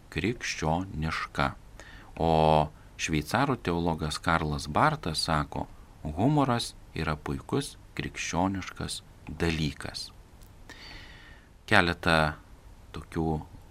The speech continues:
istorijų papasakojau ir norėtųsi eit į pabaigą, kadangi liko nedaug laiko. Iš tiesų, jeigu pažvelgsime net į krikščionišką dvasingumo praktiką, juokas ir humoras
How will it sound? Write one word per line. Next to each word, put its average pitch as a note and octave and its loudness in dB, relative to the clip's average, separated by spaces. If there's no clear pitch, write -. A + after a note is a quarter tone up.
istorijų D2+ -8
papasakojau D3 -4
ir G2 -2
norėtųsi E2+ 0
eit E2+ -2
į E2+ -2
pabaigą, E2 0
kadangi D#2+ 2
liko D#2 0
nedaug D#2 2
laiko. D2+ 0
Iš - 6
tiesų, A2 10
jeigu F#2 6
pažvelgsime F2+ 6
net F#2 6
į E2 6
krikščionišką E2+ 2
dvasingumo F2 4
praktiką, F2 4
juokas G2 6
ir F2 6
humoras A#2+ 6